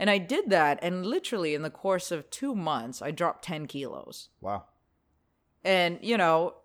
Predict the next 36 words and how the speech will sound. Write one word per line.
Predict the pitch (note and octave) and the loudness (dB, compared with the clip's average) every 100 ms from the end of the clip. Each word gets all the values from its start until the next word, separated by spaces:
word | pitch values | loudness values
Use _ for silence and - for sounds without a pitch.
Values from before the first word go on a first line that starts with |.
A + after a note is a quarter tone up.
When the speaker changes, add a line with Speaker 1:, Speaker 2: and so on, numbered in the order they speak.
| _ - | _ 2
Speaker 1:
at | A3+ A3+ | 2 2
the | C4 | -4
time, | - D#3 D#3 D#3 - | 0 2 2 0 0
I | D#3+ | 0
didn't | F3 E3+ | 0 -4
appreciate | C#3 - D#3 D#3+ - E3 C#3+ | -8 -8 -6 -6 -4 -2 0
it | C3 - | -2 -6
fully | D3 C#3+ | -8 -6
for | C#3 C#3+ | -6 -6
what | C3+ C3 | -6 -6
it | B2 | -6
was | A#2+ C3 G3+ G3+ | -4 -4 -4 -6
because | E3 D#3+ C3+ | -10 -8 -4
I | C#3+ | -4
felt | - D3+ C#3+ | -4 -4 -4
like | C#3 C3 | -4 -4
I | C3 | -6
ended | C3+ C#3+ C#3 | -8 -8 -8
up | C#3 C#3+ | -8 -8
looking | C#3+ C#3+ A#2+ | -8 -8 -8
older | C3+ D3+ F3+ A#3 C4+ - _ _ | -6 -4 -2 -2 -2 -8 _ _
<laughs> | _ - | _ -6
'cause | - B3 F#3 - | 4 4 4 2
my | A#3 A3 | 2 4
s-, | B3 - - - - | 4 2 -12 -20 -12
you | G3+ | -2
know, | G#3 E3 | 4 4
I | - | 6
lost | F3 F3 F3 - | 8 8 6 6
that | F3 F#3 | 4 6
much | F3+ E3 D#3 | 2 -2 -2
weight | D3+ C#3+ C3+ - | 0 2 -2 -4
that, | D3 A2+ | -6 -4
that | D#3 C#3 - | -4 -4 -6
my | D3+ D3 | -4 -4
skin | - - D#3 D3 D3 | -6 -6 -4 -4 -8